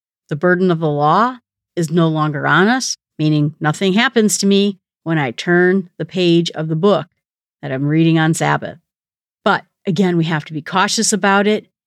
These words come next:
because, as it said previously, what I mentioned in Galatians, we don't want to use our freedom to indulge in the flesh.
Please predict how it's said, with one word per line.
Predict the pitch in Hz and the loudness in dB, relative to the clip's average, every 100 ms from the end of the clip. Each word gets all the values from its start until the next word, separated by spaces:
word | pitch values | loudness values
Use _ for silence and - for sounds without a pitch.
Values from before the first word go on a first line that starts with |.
| _ _ _ | _ _ _
because, | 170 170 165 175 | -8 -4 -2 0
as | 175 | 0
it | 196 | -2
said | 208 208 180 | 0 0 0
previously, | 254 233 214 - 190 185 | 0 2 2 2 0 2
what | 185 | 2
I | 170 | 2
mentioned | 165 175 190 185 | 2 0 0 0
in | 185 | 0
Galatians, | 180 196 196 - 147 147 | 2 2 0 0 -4 -2
we | 170 | 0
don't | 160 165 | 0 0
want | 160 160 | 0 0
to | |
use | 147 151 147 | 0 -2 -2
our | 139 | -4
freedom | - 208 214 170 139 151 _ - | -2 2 2 2 -2 -6 _ -10
to | - 156 | -4 -2
indulge | 143 156 156 165 165 | 0 2 2 2 0
in | 170 | 0
the | |
flesh. | 170 - 135 143 - | 0 -4 -8 -8 -12